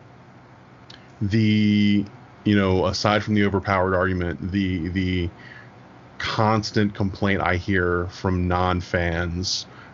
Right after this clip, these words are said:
uh, is that, you know, Superman's a Boy Scout. You know, oh, he's so, he's, he's so good. And it's said in this way of, like, you know, ugh, he's so good.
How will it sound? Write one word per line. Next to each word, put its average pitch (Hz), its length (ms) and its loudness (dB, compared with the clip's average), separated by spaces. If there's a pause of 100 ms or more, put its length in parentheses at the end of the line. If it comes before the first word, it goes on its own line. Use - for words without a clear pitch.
(100)
uh, 85 380 0
is 87 720 -2 (320)
that, 92 300 2
you 101 60 2
know, 87 100 0
Superman's 101 420 0
a - 20 -4
Boy 123 220 4
Scout. 104 800 0 (420)
You - 80 -2
know, 98 180 2
oh, 107 160 2
he's 104 220 -2
so, 95 300 0 (120)
he's, 110 260 0
he's 135 240 0
so 143 340 4
good. 113 600 0 (380)
And 123 100 4
it's 139 140 -2
said 190 280 0
in 180 120 -2
this 165 220 -2
way 127 240 2
of, 113 180 0
like, 104 420 0 (640)
you 113 120 0
know, 101 380 2
ugh, - 520 0 (680)
he's 117 260 0
so 120 500 2
good. 95 640 0